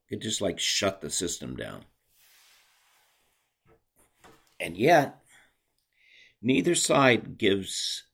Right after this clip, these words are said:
you know, yeah, Trump spent too much too. Biden spent too much. But who, who the hell cares? We're now in that situation that we need to deal with it.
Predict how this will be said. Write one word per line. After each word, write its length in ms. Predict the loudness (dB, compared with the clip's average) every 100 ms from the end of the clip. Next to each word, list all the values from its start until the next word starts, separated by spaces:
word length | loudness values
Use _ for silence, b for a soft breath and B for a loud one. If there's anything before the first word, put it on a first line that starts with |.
| _ _ _ _ _ _ _
you 120 | -2
know, 220 | -2 -2 -8 _ _
yeah, 400 | 8 8 8 0 -10 _ _ _ _ _ _ _ _ _ _ _ _ _ _ _ _ _ _
Trump 360 | 4 4 4 -4 _ _ _ _ _
spent 360 | -10 0 2 2
too 120 | 0
much 340 | 0 0 -4 -2
too. 300 | -2 -2 -8 _ _ _ _ _ _ _ _ _ _ _ _ _ _ _ _
Biden 320 | 2 4 2
spent 280 | -6 -10 -10
too 80 | -10
much. 240 | -12 -12 _
But 180 | -6 -4
who, 340 | -2 -2 -2 _ _
who 140 | -6
the 80 | -2
hell 200 | 0 -2
cares? 560 | 0 2 4 2 -4 -14 b b b b b b
We're 220 | -6 0
now 320 | 4 6 6
in 140 | 4 2
that 220 | -2 -4
situation 1000 | -6 -4 -2 0 2 0 -4 -8 -10 -14 _ _ _ _ _ _ _ _ _
that 300 | -6 -4 -2
we 120 | -2
need 240 | -2 -2 -6
to 60 |
deal 300 | -2 0 0
with 180 | 0 -4
it. 120 | -10